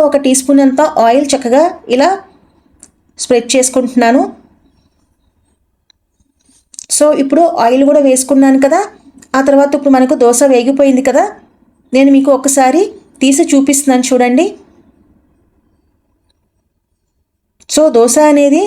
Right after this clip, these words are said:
చాలా పర్ఫెక్ట్గా వచ్చింది కదా. ఇప్పుడు నేను దోశని ఫోల్డ్ చేసేసుకుంటున్నాను. So, నేను దోశని ఒక ప్లేట్లో సర్వ్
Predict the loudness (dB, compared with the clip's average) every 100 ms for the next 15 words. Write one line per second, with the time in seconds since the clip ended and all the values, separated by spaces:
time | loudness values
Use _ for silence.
0 | -2 0 0 0 0 0 -2 0 0 0
1 | 2 2 0 -2 -6 _ _ _ _ _
2 | _ _ _ _ _ _ -14 -6 -2 0
3 | 2 2 0 2 0 0 -2 0 0 0
4 | -2 -2 -2 -4 -4 -2 0 0 -2 -8
5 | _ _ _ _ _ -8 -2 0 0 0
6 | 0 -2 -8 _ _ _ -6 0 0 0
7 | -2 -4 -8 _ _ -6 -2 -2 0 0
8 | 0 0